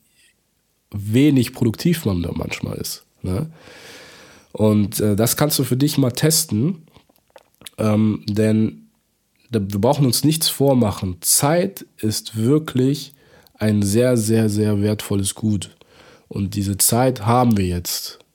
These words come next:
Was wir aber daraus machen, müssen wir selber entscheiden. Gehören wir zur Gruppe A oder zur Gruppe B? Machen wir aus uns und investieren in uns oder lassen wir alles so laufen, wie es ist und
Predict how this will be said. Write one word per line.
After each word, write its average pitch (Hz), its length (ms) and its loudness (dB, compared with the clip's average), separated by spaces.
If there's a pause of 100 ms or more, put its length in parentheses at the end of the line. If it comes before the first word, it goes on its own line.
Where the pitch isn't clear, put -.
(220)
Was 101 280 0
wir 104 80 0
aber 101 180 0
daraus 101 340 0
machen, 151 560 0 (500)
müssen 110 320 0
wir 113 80 2
selber 120 320 4
entscheiden. 90 640 -4 (800)
Gehören 107 260 2
wir 113 100 0
zur - 140 -4
Gruppe 101 320 -4
A 139 320 0
oder 127 280 -2
zur 120 180 -2
Gruppe 123 240 0
B? 110 360 0 (360)
Machen 135 460 2
wir 160 120 2
aus 156 200 0
uns 160 400 -2
und 139 120 -4
investieren 110 520 0
in - 120 -2
uns 117 360 0
oder 120 500 2 (480)
lassen 117 300 0
wir 117 80 0
alles 113 200 2
so 110 100 0
laufen, 110 500 2
wie 107 80 2
es 101 140 -2
ist 147 280 0
und 110 320 0